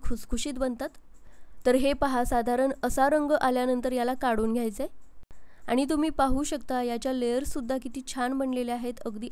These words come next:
आतपर्यंत व्यवस्थित तळल्या गेलेल्या आहेत. हलक्याशा थंड झाल्यानंतर इथे मी एक तुम्हाला अळूवडी तोडून दाखवत आहे.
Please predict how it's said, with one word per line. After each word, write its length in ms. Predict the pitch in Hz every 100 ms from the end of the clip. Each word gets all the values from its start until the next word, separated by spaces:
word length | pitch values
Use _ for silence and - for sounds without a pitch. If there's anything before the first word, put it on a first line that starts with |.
| -
आतपर्यंत 520 | 233 233 262 247 240
व्यवस्थित 420 | 240 226 226 262 247
तळल्या 280 | 233 214 226
गेलेल्या 340 | 262 240 233
आहेत. 180 | 262 - - - - - - - - - - -
हलक्याशा 520 | 254 247 - 320 359 349
थंड 240 | 330 277 277
झाल्यानंतर 580 | 302 320 285 269 269 269
इथे 220 | 247 254
मी 140 | 262 277
एक 120 | 277
तुम्हाला 280 | 254 247 247
अळूवडी 300 | 240 240 240 277
तोडून 240 | 254 226
दाखवत 340 | 233 233 233 233
आहे. 180 | 226